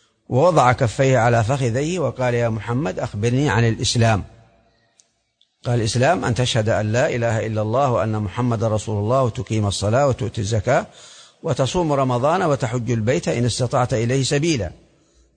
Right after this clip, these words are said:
قال: 'صدقت.' قال: 'فعجبنا له، يسأله ويصدقه.' قال: 'فأخبرني عن الإيمان.'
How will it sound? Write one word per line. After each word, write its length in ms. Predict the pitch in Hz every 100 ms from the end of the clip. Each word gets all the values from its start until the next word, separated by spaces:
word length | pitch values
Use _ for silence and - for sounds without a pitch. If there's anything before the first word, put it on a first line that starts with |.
| -
قال: 280 | 135 180 180
'صدقت.' 560 | 151 156 120 - - - _ _ _ _ _ _ _ _ _ _ _ _
قال: 280 | 131 135 139
'فعجبنا 560 | 139 143 160 175 147
له، 200 | 131 120
يسأله 380 | 110 101 - 147
ويصدقه.' 800 | 160 175 135 135 113 123 117 113 - - _ _ _ _ _ _ _ _ _
قال: 300 | 135 151 165
'فأخبرني 520 | 147 139 127 156 160
عن 160 | 147 147
الإيمان.' 560 | 139 143 139 151 127